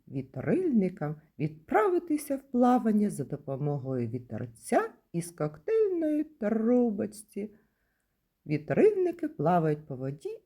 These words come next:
і не тонуть, тож ми робимо висновок: лід не тоне у воді, а плаває на поверхні.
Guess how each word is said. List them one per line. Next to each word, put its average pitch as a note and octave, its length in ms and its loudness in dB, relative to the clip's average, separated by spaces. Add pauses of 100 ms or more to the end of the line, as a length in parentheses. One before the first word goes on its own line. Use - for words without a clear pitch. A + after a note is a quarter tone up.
і A3 100 2
не F#3+ 160 0
тонуть, F#3+ 600 -2 (320)
тож C#3+ 320 -2
ми F#4+ 160 2
робимо B3 600 2
висновок: G3 720 0 (320)
лід F3+ 300 0
не G3 180 4
тоне G3 560 0
у G#3+ 140 -4
воді, A3 800 -2
а D3+ 140 -2
плаває D4 760 2
на B3+ 240 4
поверхні. G3 1200 -2